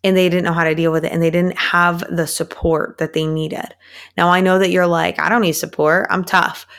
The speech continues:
I don't, you know, and I don't need help. I'm tough. I got this." All right, officer. Officer, you've got the world by the balls. That's no problem, 'cause you probably do right now,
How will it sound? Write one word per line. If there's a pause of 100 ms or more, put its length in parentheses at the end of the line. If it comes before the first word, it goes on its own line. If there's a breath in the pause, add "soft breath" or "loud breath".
(160 loud breath)
I
don't,
you
know,
and
I
don't
need
help.
I'm
tough.
I
got
this."
All
right,
officer. (1120 loud breath)
Officer,
you've
got
the
world
by
the
balls.
That's
no
problem, (220)
'cause
you
probably
do
right
now,